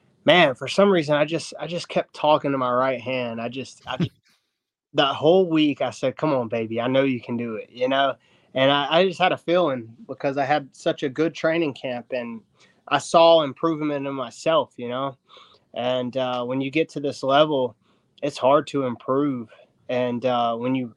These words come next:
actually start seeing a lot of improvements, then you know, then you know, you know, you're leveling up. And, uh, you know, I just, I just envi-, envisioned it so much, you know, me, me dropping 'em and finishing 'em, and,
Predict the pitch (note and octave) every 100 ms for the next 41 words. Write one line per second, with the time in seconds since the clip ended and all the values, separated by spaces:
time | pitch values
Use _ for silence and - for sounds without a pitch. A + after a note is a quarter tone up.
0 | - C#3+ - C#3 - C#3+ - - - D3+
1 | D3+ C3+ B2+ C3 C#3+ C#3 C3+ A#2+ C#3+ C#3+
2 | D#3 D3+ - - _ _ _ _ _ C3
3 | C3 C3 B2+ C3 C3 A#2+ A2+ A#2+ B2 B2
4 | B2 B2 A#2+ A2+ A#2+ A2+ A2+ A#2 A#2+ B2
5 | B2 A#2 A2+ A#2+ A2 - A2 G#2 A2 G#2+
6 | G2+ F#2+ _ _ _ _ _ _ _ A#2+
7 | A#2 B2 B2 A#2 - _ B2+ C3+ C#3 -
8 | A#2 A2+ B2 C3+ - B2+ A#2+ C3+ C3 C3
9 | A#2+ A#2 - - C3+ C3 B2+ B2+ - -
10 | - _ _ _ _ _ A#2 A#2+ A#2+ C3
11 | C3 F#2 A#2+ C3+ B2+ C3 B2+ B2+ C3 B2
12 | A#2 A2+ C#3 C#3 C3 - B2 A#2 A#2 A2+
13 | G2+